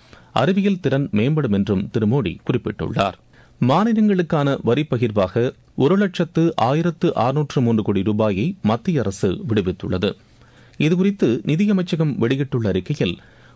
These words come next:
உத்தரப்பிரதேசத்திற்கு பதினெட்டாயிரத்து இருநூற்று இருபத்தி ஏழு கோடி ரூபாயும், பீகாருக்கு பத்தாயிரத்து இருநூற்று பத்தொன்பது கோடி ரூபாயும், கர்நாடகாவிற்கு மூன்றாயிரத்து எழுநூற்று ஐந்து கோடி ரூபாயும் விடுவிக்கப்பட்டுள்ளதாக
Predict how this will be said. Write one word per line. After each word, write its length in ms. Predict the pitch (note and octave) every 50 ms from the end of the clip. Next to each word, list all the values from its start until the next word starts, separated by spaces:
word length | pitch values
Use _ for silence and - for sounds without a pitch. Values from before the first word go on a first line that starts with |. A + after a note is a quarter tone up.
| _ -
உத்தரப்பிரதேசத்திற்கு 1040 | D3+ D#3 - A#3+ B3 A3+ - F#3+ F3 F#3 E3+ D3+ - C#3 - - - - - C3+ B2 B2 - -
பதினெட்டாயிரத்து 760 | - A#2+ C#3 E3 F#3 F3 F3+ E3 D3+ D3 C#3+ C#3 C3+ - C#3+ C#3 C#3 -
இருநூற்று 460 | A2 A#2 C3 C#3+ D3+ C#3+ - - C3
இருபத்தி 320 | G#2+ G#2+ B2+ C#3+ - - B2
ஏழு 160 | G#2+ G#2 G#2
கோடி 180 | G2 G2 F#2 F2+
ரூபாயும், 400 | F2+ F2 F#2+ G2 F#2+ A2 A#2 A#2 A2+ - - - - - _
பீகாருக்கு 600 | - A2 A#2 A#2 B2 C3+ C3 A#2 A2 F#2+ - - G3 A#3 - -
பத்தாயிரத்து 580 | B2+ B2+ - - F#3+ F#3 F#3+ F3+ E3+ D#3 -
இருநூற்று 440 | E3+ C#3 B2+ C#3+ D#3 D#3+ D#3 E3 C#3+
பத்தொன்பது 480 | - - A2+ - - C#3+ C3+ C3 A#2 A2
கோடி 160 | G2+ G2+ G2
ரூபாயும், 380 | F#2 G2 F#2+ C3 D3 D3 - G3 - - - - - - - - -
கர்நாடகாவிற்கு 800 | D#3+ D3+ F3+ G#3+ A#3 A3+ A3 G3 F#3+ E3+ D3 C#3+ C3 - D#3+ E3+ F3 -
மூன்றாயிரத்து 720 | - B2 C#3+ F#3 F#3+ G3+ F#3+ F3+ F3 E3+ D#3+ - F3 D3+
எழுநூற்று 500 | C3 A#2+ B2+ D3 D#3 E3 D#3 - - C3+
ஐந்து 240 | G#2 A2 C3 C#3+ C#3+
கோடி 160 | B2+ B2 G#2+
ரூபாயும் 420 | G2+ G#2 G#2 B2 A#2+ G2+ F#2+ F#2 -
விடுவிக்கப்பட்டுள்ளதாக 1080 | - A#2 D3 D#3 E3+ D#3+ - B2 - A2+ F#2+ A2 F#2+ F#2+ F2+ F#2 F#2 F#2 A#2 G2 F2